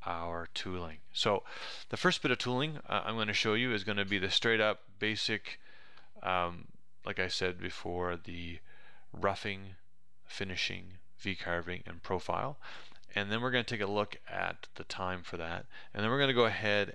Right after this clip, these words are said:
and optimize that tooling, um, using a pocket toolpath, um, to cut the, um,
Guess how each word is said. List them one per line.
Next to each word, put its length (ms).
and 180
optimize 640
that 240
tooling, 500
um, 160
using 440
a 80
pocket 500
toolpath, 680
um, 160
to 120
cut 380
the, 220
um, 300